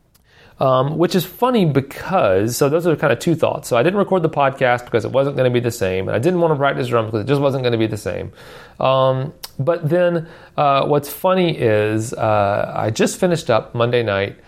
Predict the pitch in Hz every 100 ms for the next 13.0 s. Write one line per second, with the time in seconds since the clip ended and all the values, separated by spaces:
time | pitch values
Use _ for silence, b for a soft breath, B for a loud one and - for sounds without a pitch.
0 | B B - 104 117 113 110 107 - 98
1 | 98 92 98 117 110 101 104 101 - -
2 | 107 - - 135 - 123 107 - 107 107
3 | - - 101 98 117 104 104 104 98 95
4 | 95 B B B 131 135 143 120 110 107
5 | 104 - - B B B 107 101 101 -
6 | - 113 120 113 107 107 101 - 135 -
7 | 104 98 - - B B B 104 95 95
8 | 104 110 113 110 104 98 107 - - -
9 | 110 - 117 110 110 107 107 B B 131
10 | 170 247 254 175 147 135 113 - 120 101
11 | - - 123 127 110 107 98 - - 147
12 | 220 143 - 95 120 - 110 110 120 117